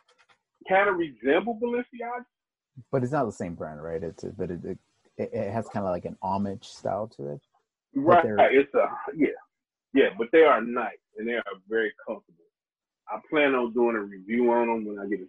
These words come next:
Speaker 1: chance.
Speaker 2: You gotta
Speaker 1: You
Speaker 2: show
Speaker 1: know what
Speaker 2: me
Speaker 1: I
Speaker 2: those
Speaker 1: mean? But
Speaker 2: things, yeah.
Speaker 1: yeah,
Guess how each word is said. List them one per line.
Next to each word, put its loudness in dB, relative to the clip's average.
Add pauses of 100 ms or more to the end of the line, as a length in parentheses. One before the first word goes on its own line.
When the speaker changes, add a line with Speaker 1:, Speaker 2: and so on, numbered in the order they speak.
Speaker 1:
chance. 2 (460)
Speaker 2:
You -8
gotta -4
Speaker 1:
You -8
Speaker 2:
show -2
Speaker 1:
know 0
what 0
Speaker 2:
me 2
Speaker 1:
I 4
Speaker 2:
those 2
Speaker 1:
mean? -8
But -2
Speaker 2:
things, -12
yeah. -8 (400)
Speaker 1:
yeah, 4